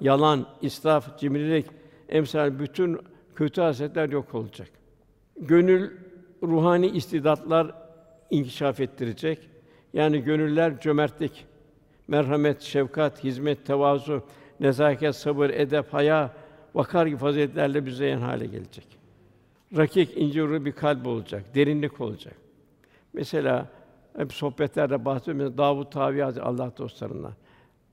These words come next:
Bir talebesi et getiriyor. Nazik, zarif,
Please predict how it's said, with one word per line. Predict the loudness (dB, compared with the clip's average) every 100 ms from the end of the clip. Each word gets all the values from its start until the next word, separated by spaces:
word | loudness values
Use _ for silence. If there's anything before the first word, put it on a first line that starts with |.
| _
Bir | -2 0 0 -6 -20 -20 -20 -4
talebesi | -2 0 -2
et | -2 -2 -2
getiriyor. | -4 -2 -4 -4 -4 -8 -16 -20 _ _ _ _ _ _ _ _
Nazik, | -6 -6 -4 -2 -2 -4 -6
zarif, | -2 -2 -2 -6